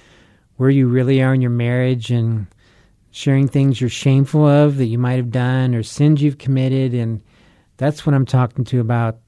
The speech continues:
being connected. And James five sixteen says, "Confess your sins to one another and pray for one another that you may be healed." So we all need Jesus with skin on.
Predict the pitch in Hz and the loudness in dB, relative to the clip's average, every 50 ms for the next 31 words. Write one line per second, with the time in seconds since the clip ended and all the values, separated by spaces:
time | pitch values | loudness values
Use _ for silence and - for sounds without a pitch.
0 | _ - _ 127 123 117 - - 120 120 123 120 117 - 120 110 117 117 123 180 | _ -12 _ -6 -6 -4 -2 -2 -2 0 -2 -4 -4 -6 -6 -4 -4 2 4 6
1 | 185 190 175 - 160 151 143 - 160 - - - 175 180 175 165 151 - 143 131 | 6 6 6 4 4 4 4 2 0 -2 0 2 4 4 4 4 4 2 0 0
2 | 131 123 - - - _ _ _ _ _ _ _ _ _ _ _ _ _ _ _ | 0 0 -4 -10 -20 _ _ _ _ _ _ _ _ _ _ _ _ _ _ _
3 | _ _ _ _ _ _ _ _ _ - - 139 131 - - 156 147 - - 151 | _ _ _ _ _ _ _ _ _ 0 0 0 2 4 4 4 4 4 2 0
4 | - - - 156 147 147 143 - - 147 139 135 131 131 131 123 127 127 123 123 | 0 2 2 4 4 4 2 2 0 2 2 4 4 2 2 2 2 2 2 2
5 | 120 120 117 - _ _ _ _ _ - - 147 147 143 147 151 147 - - 127 | 0 -2 -4 -6 _ _ _ _ _ -8 -2 0 2 2 2 2 0 0 -4 -2
6 | 120 123 123 120 120 117 120 117 117 117 117 117 120 117 120 120 117 113 113 135 | 0 0 0 2 2 0 0 0 -2 -2 -2 -2 -2 -2 -2 -2 -2 -2 0 0
7 | 143 147 143 123 110 107 107 104 - - - 113 113 113 107 - _ _ _ _ | 2 2 2 2 0 -2 -6 -8 -10 -8 -6 -4 -4 -4 -6 -10 _ _ _ _
8 | _ _ _ _ _ _ _ _ _ 139 135 143 151 156 160 156 151 147 135 120 | _ _ _ _ _ _ _ _ _ 0 2 4 6 6 6 6 4 4 2 0
9 | 104 - 147 147 151 147 156 143 - - 131 117 - - - - 160 156 147 139 | -2 0 2 2 4 4 4 2 2 -2 -4 -4 -6 -12 -2 0 2 4 4 4
10 | 123 113 101 101 101 | 2 0 -4 -6 -10